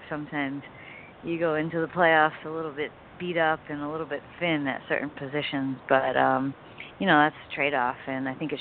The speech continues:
shows when, when it comes to the championships. Unfortunately, you know,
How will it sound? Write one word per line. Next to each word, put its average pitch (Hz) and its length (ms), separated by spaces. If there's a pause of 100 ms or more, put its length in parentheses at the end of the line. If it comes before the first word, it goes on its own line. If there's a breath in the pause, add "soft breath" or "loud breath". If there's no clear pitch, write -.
shows 143 320
when, 131 280 (540 loud breath)
when 147 120
it - 120
comes 143 300
to 131 60
the 123 140
championships. 135 720
Unfortunately, 139 800 (760)
you 165 120
know, 131 240